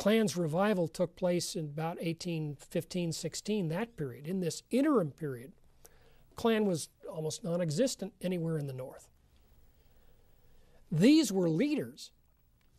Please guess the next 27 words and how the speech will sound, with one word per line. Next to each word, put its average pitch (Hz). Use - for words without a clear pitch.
The 175
Carnegie 254
found, 170
the 160
Carnegie 240
money 165
began 170
to 165
go 185
into 208
the 175
eugenics 180
movement. 180
Some 214
of 214
the 175
most 196
important 214
intellectual 214
leaders 196
and 147
professors 175
in 156
the 160
United 165
States -
were 160